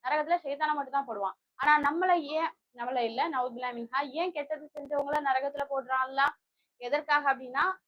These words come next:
ஷைத்தானோட பேச்சை கேட்க முடியாத அளவுக்கு நமக்கு சிந்திக்கக்கூடிய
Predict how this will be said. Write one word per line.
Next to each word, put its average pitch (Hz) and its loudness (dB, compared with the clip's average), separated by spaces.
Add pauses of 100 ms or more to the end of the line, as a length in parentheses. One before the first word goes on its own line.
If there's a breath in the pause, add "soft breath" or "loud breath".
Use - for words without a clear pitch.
ஷைத்தானோட 339 2
பேச்சை 320 -2
கேட்க 330 -6
முடியாத 302 4
அளவுக்கு 311 0
நமக்கு 302 -2
சிந்திக்கக்கூடிய 339 -6